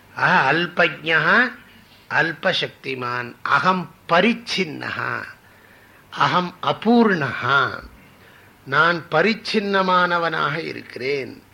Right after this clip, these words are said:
எனக்கு நிறைய லிமிட்டேஷன்ஸ் இருக்கு, தேசத்தினாலையும் காலத்தினாலையும் இடத்தினாலையும்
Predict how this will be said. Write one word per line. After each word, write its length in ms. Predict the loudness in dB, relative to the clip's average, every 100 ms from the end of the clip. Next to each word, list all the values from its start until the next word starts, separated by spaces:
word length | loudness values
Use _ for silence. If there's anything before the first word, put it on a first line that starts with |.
| _ -20 -20 -20 -20 -20 _ -20 _
எனக்கு 400 | 2 2 2 -2
நிறைய 380 | -4 -4 -2 -2
லிமிட்டேஷன்ஸ் 1000 | 0 -2 0 0 4 4 4 0 -4 -8
இருக்கு, 680 | -8 -8 -10 -8 -6 -6 -10 -18 -20 _ -16 -16 -18 -20 -20 -20 -20 -20 -20 -20 -20 -20 -20 -4
தேசத்தினாலையும் 1200 | 2 4 4 2 0 -2 2 2 2 -2 -4 -4 -4
காலத்தினாலையும் 1200 | 0 2 2 -2 -6 -4 -2 -2 -2 -4 -6 -6
இடத்தினாலையும் 1160 | -8 -2 -2 -2 -6 -4 -2 -2 -4 -4 -6